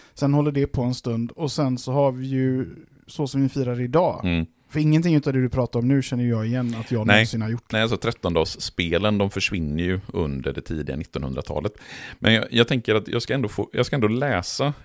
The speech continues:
Speaker 2: ett exempel från hur de här spelen kunde beskrivas från,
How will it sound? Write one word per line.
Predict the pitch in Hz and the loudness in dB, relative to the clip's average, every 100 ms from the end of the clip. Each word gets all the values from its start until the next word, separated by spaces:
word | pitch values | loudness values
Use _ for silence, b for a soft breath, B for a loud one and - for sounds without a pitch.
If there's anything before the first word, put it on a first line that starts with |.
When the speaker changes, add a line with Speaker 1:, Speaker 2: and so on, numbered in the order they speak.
| - | -8
Speaker 2:
ett | 104 - - | -8 -8 -12
exempel | 90 - - 95 73 - - 135 120 B B B B | -12 -8 -4 -2 -4 -6 -2 -2 -2 B B B B
från | - - 80 76 | -4 0 2 2
hur | 87 76 | 0 0
de | 73 80 | -2 -4
här | 69 | -4
spelen | - 80 65 69 69 | -4 -2 -2 -4 -6
kunde | - 73 67 | -6 -6 -6
beskrivas | 73 82 - 101 82 73 78 127 - - - - | -6 -6 -6 -6 -6 -6 -2 -2 -2 -2 -2 -4
från, | - 107 76 73 | -2 0 2 0